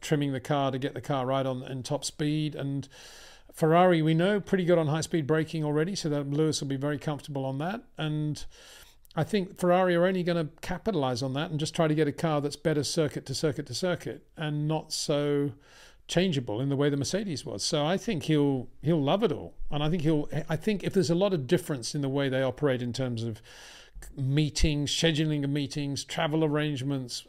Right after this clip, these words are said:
how they go about it, where they want the meetings to take place, punctuality, all those things, he will love it all because he wants, he wants this shock change because he's, you know, he's fed up with everything that happened.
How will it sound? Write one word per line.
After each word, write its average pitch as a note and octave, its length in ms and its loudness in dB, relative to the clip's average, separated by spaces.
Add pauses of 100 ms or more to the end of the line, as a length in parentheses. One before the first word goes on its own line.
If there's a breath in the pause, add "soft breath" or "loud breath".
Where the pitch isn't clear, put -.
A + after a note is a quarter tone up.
how D#3 220 -2
they D3 140 2
go C#3+ 200 0
about C#3 320 0
it, C#3 120 -6
where D3+ 220 2
they C#3+ 120 0
want C#3 160 -2
the C#3 60 -6
meetings C#3 360 -2
to C3+ 60 -8
take C3+ 260 -6
place, C#3+ 260 -2
punctuality, C#3+ 600 -4 (280 loud breath)
all A3 200 2
those F#3+ 260 2
things, C#3 520 -6 (140)
he G#3 140 0
will A#3+ 200 0
love C#4+ 200 0
it B3+ 80 2
all A2 160 2
because F3+ 300 -2
he G#3+ 80 2
wants, A3+ 520 -2 (160)
he F3 100 2
wants A#3 240 -2
this G#3+ 100 0
shock - 440 4
change C#3+ 720 0 (240 loud breath)
because - 220 -2
he's, F3 180 0 (140)
you G#3 140 -2
know, E3+ 140 0
he's F3 120 -2
fed G#3 200 4
up A#3+ 180 0
with C#3 120 -2
everything C#3+ 260 -2
that C#3+ 100 0
happened. C#3 480 -4